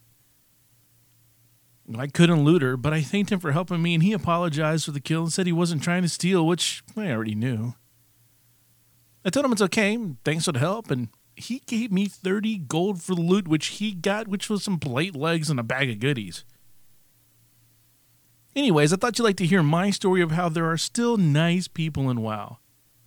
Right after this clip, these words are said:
Sorry it's such a long, drawn-out story, but it just amazes me that he was so nice, and he didn't steal my kill on purpose like most would.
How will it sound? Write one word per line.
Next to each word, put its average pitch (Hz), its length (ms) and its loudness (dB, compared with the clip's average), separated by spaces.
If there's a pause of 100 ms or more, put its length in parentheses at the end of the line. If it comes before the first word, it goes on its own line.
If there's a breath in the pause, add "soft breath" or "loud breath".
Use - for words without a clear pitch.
(180)
Sorry 147 360 2
it's 147 80 4
such 160 160 0
a - 20 4
long, 156 300 6
drawn-out 160 340 4
story, 151 420 2 (680 loud breath)
but 226 100 2
it 220 80 -4
just 233 160 -2
amazes 214 540 4
me 175 220 4
that 139 160 2
he 190 140 -2
was 143 140 2
so 165 240 4
nice, 175 480 0 (340)
and 117 80 -6
he 117 100 -2
didn't 151 240 -2
steal 165 280 0
my 156 160 0
kill 139 200 0
on 139 120 0
purpose 135 460 -4
like 101 160 -6
most 107 320 -4
would. 98 240 -12